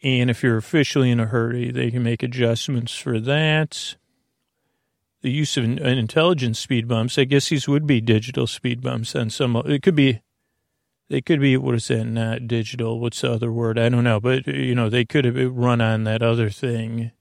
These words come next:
What's the non-digital one called? Uh, but, but, uh, I don't know. Yeah, but it doesn't just benefit drivers, also reduces the side effects of traditional speed bumps, uh, also benefits the makers of, uh,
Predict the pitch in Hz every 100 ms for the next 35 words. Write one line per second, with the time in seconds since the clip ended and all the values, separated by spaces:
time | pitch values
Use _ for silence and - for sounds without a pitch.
0 | _ _ _ _ _ _ _ _ - 127
1 | - 127 117 113 113 110 120 113 110 117
2 | 110 113 117 - 117 120 120 123 120 120
3 | 123 123 131 127 123 127 123 123 123 120
4 | 107 110 113 120 _ _ _ _ _ _
5 | _ _ _ _ _ _ - 123 113 120
6 | 127 127 156 160 135 143 - 135 135 -
7 | 120 120 120 135 156 127 113 139 123 -
8 | 131 123 120 - 117 123 - 131 127 117
9 | - 127 - 131 - 131 131 - 135 -
10 | - 131 123 127 123 131 - - 123 113
11 | 117 117 104 _ _ _ _ _ - 165
12 | 180 - 156 151 156 156 151 143 - 139
13 | 131 139 - 117 - 151 - 147 147 127